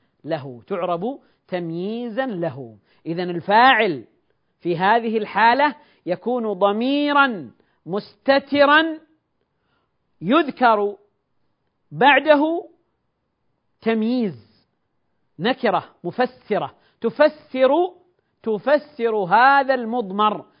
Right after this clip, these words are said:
تفسر هذا المضمر وتعرب تمييزا، تعرب تمييزا.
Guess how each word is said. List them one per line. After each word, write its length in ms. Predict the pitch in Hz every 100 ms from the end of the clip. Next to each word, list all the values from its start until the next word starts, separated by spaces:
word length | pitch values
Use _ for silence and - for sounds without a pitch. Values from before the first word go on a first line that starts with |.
| _
تفسر 640 | 180 240 240 - 214 240 - _
هذا 280 | - 226 214
المضمر 560 | 202 214 247 294 339 - _ _ _ -
وتعرب 920 | 175 202 214 - - 233 185 208 190
تمييزا، 1000 | 190 180 170 185 185 151 175 180 139 110 _ _
تعرب 560 | - 196 180 175 214 294 _ _ _
تمييزا. 600 | 185 165 156 131 127 113